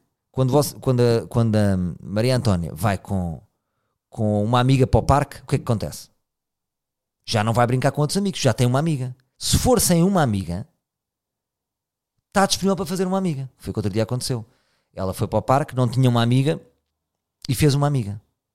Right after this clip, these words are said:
Pronto. Agora, grande volta para dizer o quê?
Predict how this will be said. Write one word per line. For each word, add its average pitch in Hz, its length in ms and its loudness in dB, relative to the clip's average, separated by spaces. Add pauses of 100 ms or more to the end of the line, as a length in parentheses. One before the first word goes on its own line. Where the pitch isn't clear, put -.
(440)
Pronto. 95 320 -6 (640)
Agora, 104 440 -6
grande 117 240 -2
volta 147 360 4
para 151 140 0
dizer 143 160 2
o 139 40 0
quê? 101 320 -2